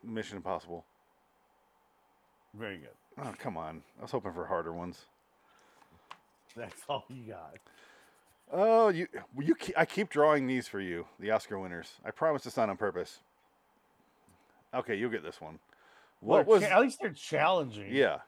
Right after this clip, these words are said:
Speaker 1: that's what I was hoping for. But, uh, what was the first foreign
Speaker 2: Yeah.
Speaker 1: language movie to win Academy Award for Best Picture?
Speaker 2: Wow, the first Aca-, I fucking have no clue. Breathless?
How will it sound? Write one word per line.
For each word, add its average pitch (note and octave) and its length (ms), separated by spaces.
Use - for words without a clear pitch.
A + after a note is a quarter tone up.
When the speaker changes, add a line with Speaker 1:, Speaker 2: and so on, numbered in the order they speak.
Speaker 1:
that's - 180
what G3 80
I F#3 60
was D3 80
hoping F#3+ 240
for. G#2 240
But, F#2+ 220
uh, B2+ 200
what G#3 200
was G#3 160
the F3 100
first - 560
foreign F#3 400
Speaker 2:
Yeah. D#3+ 80
Speaker 1:
language E3+ 340
movie C#3 360
to B2 160
win C3 260
Academy C3+ 400
Award A2+ 300
for A2+ 100
Best G2+ 320
Picture? D#2+ 380
Speaker 2:
Wow, E2 640
the D#2+ 60
first - 640
Aca-, - 320
I F2 100
fucking E2 340
have D#2+ 180
no D2+ 60
clue. D2 340
Breathless? A#2 580